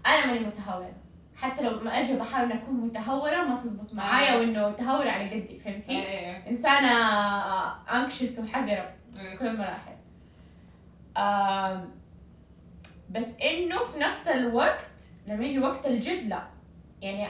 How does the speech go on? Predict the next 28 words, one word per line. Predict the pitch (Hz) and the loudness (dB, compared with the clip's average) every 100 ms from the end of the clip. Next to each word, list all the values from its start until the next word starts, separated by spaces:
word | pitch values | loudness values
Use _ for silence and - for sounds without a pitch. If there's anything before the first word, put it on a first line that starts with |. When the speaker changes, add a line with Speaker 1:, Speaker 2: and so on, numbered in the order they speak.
| - | -4
Speaker 1:
عارف | - 269 269 | 2 4 4
إني | 240 | -2
حقتل. | 220 226 - 180 175 | -2 -4 -6 -12 -12
يعني، | 196 202 | -10 -6
ما | 240 | -4
حيسوي | 269 277 | -4 -4
إنه، | 254 330 | -4 -4
آه، | |
أنا | 339 - - 494 539 539 523 523 466 480 | -6 -16 -6 0 2 2 2 2 2 2
خايفة | 494 508 381 | 4 6 8
Speaker 2:
لا. | 359 554 294 302 | 10 12 10 8
Speaker 1:
أتخبى. | - 311 262 | 6 4 6
لا، | 285 | 10
أنا | 294 302 | 10 8
حفقع. | 349 320 - 240 214 - - | 4 4 4 2 -2 -10 0
Speaker 2:
لا. | 226 233 254 | 8 8 8
Speaker 1:
لما، | 240 - 233 | 2 -4 2
لما | 240 | 4
توصل، | 247 339 - | 4 2 2
يعني، | 254 240 | 4 4
لما | 226 240 226 | 6 6 6
أنحط | 226 - 302 | 2 4 2
في | - | 4
الموقف، | 233 262 285 240 | 0 0 -2 2
خلاص | 254 262 - | 6 6 6
ما | 247 277 - | 6 6 4
في | 196 | -6
خ-، | - - - | -6 -6 -6